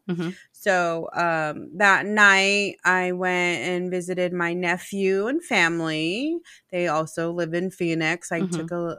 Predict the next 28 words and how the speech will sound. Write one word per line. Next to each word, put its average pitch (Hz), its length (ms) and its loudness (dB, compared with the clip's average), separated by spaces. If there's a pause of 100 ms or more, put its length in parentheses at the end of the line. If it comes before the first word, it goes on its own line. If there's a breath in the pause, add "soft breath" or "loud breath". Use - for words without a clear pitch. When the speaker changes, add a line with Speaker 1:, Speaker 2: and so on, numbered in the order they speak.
Speaker 2:
a, 175 180 -12 (100)
an 165 180 -10
Uber 160 540 -4 (540 soft breath)
to 175 160 -6
their 160 180 -4
house 147 680 -4
and 147 400 -6
just 240 220 -8
spent 440 220 -6
some 494 180 -6
time 247 280 4
with 302 200 0
them. 330 240 2
And 302 140 2
there's 302 200 2
this 453 220 -4
really 330 260 0
cool, 302 340 0 (440 soft breath)
maybe 226 240 -2
you 277 200 0
know, 220 260 0
it's 180 140 -6
called, 262 220 -4
like, 226 200 -4
Salad 196 600 -4
to 220 120 -4
Go 165 580 0
restaurant. 359 680 0